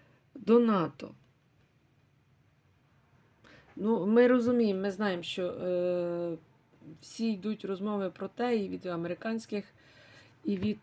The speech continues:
е, європейських лідерів, що Україні в нато, <clears throat> в нато не бути. Але тут якийсь, скоріш за все, може бути, що про поступки, е, до вст-,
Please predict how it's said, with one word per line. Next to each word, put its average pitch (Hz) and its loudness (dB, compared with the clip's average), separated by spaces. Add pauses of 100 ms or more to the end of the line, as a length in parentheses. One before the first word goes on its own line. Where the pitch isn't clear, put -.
(120)
е, 175 0
європейських 208 -2
лідерів, 202 -2
що - -6
Україні 190 -4
в 185 -10
нато, 214 0
<clears throat> - -20
в 277 12
нато 226 6
не 233 4
бути. 214 0 (1300)
Але 226 10
тут 311 6
якийсь, 262 4
скоріш 269 4
за 240 4
все, 247 2
може 240 2
бути, 240 2
що 226 0
про 214 0
поступки, 175 2 (760)
е, 196 2
до 190 2
вст-, - -4